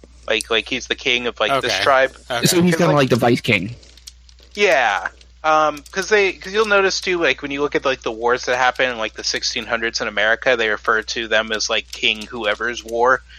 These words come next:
Speaker 1: And it's usually the name of the, the, the tribal leader.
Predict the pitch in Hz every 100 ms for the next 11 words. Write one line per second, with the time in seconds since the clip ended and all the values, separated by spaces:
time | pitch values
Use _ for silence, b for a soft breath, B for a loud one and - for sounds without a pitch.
0 | B - 117 - 123 127 123 117 113 110
1 | 120 117 107 - 107 104 101 - - -
2 | - - - - 104 101 104 - - -
3 | 120 - 113 110 110 - - 147 165